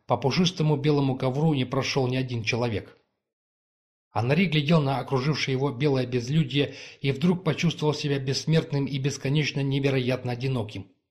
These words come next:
Захотелось поднять голову к черному небу и завыть, протяжно, по-волчьи, призывая навеки ушедшее, утопая в волнах лунного света, как в омуте.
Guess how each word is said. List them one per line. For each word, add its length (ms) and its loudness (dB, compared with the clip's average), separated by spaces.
Захотелось 540 2
поднять 460 0
голову 340 4
к 80 -6
черному 380 0
небу 420 0
и 100 2
завыть, 720 2
протяжно, 580 2
по-волчьи, 760 2
призывая 500 2
навеки 400 -2
ушедшее, 760 -2
утопая 500 0
в 100 -10
волнах 440 0
лунного 320 0
света, 380 0
как 280 -6
в 80 -4
омуте. 420 -2